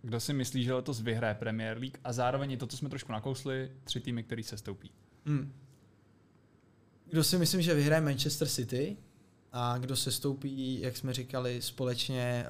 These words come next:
Speaker 2: Bournemouth, Nottingham. A ten třetí je upřímně hodně těžký, protože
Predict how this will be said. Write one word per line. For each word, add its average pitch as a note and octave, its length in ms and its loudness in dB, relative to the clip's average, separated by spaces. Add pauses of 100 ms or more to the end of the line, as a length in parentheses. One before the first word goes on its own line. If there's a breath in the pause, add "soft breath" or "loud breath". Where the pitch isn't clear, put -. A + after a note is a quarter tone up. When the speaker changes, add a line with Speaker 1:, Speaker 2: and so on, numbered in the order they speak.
Speaker 2:
Bournemouth, B2 640 2
Nottingham. C3 600 0 (640)
A C#3 60 -6
ten D#3 180 4
třetí D#3 300 2
je D#3 180 6
upřímně D3+ 380 0
hodně C#3+ 220 2
těžký, A2+ 420 -4 (140)
protože B2+ 680 -2